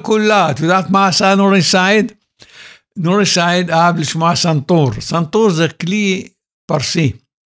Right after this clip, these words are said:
במקורו. ולא היה לו אף מוסלם שידע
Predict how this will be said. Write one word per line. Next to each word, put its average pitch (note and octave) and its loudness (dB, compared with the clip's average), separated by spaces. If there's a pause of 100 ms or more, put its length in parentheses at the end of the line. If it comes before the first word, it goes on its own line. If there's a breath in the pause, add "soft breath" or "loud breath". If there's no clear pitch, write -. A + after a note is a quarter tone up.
במקורו. C#3 0 (1600)
ולא E3+ 2
היה G3+ 2
לו F#3+ 0 (120)
אף - -6
מוסלם G#3 -2
שידע F3+ 0